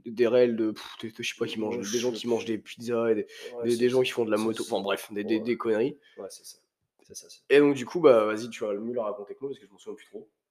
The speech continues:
Speaker 2: Bah, du coup, euh, on était en train de discuter et tout ça. Il faut savoir qu'avant, euh, le club où on s'entraînait, du coup,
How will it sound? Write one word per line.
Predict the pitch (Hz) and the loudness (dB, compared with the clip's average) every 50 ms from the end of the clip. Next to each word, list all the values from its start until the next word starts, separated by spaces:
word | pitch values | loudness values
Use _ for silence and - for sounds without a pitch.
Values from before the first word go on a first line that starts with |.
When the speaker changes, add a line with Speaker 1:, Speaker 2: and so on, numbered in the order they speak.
| _ | _
Speaker 2:
Bah, | - 127 127 120 117 117 117 117 117 120 | -8 -2 2 2 4 6 6 4 4 2
du | 117 117 120 117 | 0 -2 -8 -12
coup, | - - 147 156 156 143 | -12 -6 -2 0 0 2
euh, | 127 120 113 113 117 117 113 113 - _ _ _ _ _ _ _ | 2 2 0 2 0 -2 -4 -6 -12 _ _ _ _ _ _ _
on | - | -8
était | 113 110 - | -8 -6 -6
en | 123 117 | -8 -8
train | - 117 117 | -6 -6 -8
de | 113 104 - _ _ _ _ | -10 -10 -16 _ _ _ _
discuter | 117 113 117 117 - - - - 123 - - 135 131 | -20 -20 -18 -16 -16 -16 -16 -18 -18 -10 -6 -4 -4
et | 131 | -4
tout | 131 - 107 | -4 -8 -14
ça. | - - 156 175 214 - - - | -6 -2 -2 -2 -2 -4 -10 -12
Il | - 113 | -12 -12
faut | - 123 113 | -10 -10 -10
savoir | - 120 120 139 156 - - | -8 -4 -4 -4 -4 -6 -4
qu'avant, | - 156 147 135 123 143 - - - - - _ _ _ _ _ _ _ _ _ _ _ _ _ | -2 -2 0 0 0 -4 -4 -6 -8 -14 -20 _ _ _ _ _ _ _ _ _ _ _ _ _
euh, | 101 107 104 101 104 | -6 -4 -2 -2 -2
le | 104 107 107 | -4 -4 -8
club | - - 131 139 135 123 | -6 -2 -2 -2 -2 -2
où | |
on | 120 113 | -4 -4
s'entraînait, | - - 104 101 - 104 120 151 156 | -4 -6 -10 -10 -10 -6 -6 -6 -6
du | 131 113 | -6 -12
coup, | - - 151 175 208 202 - | -8 -4 -4 -4 -4 -4 -8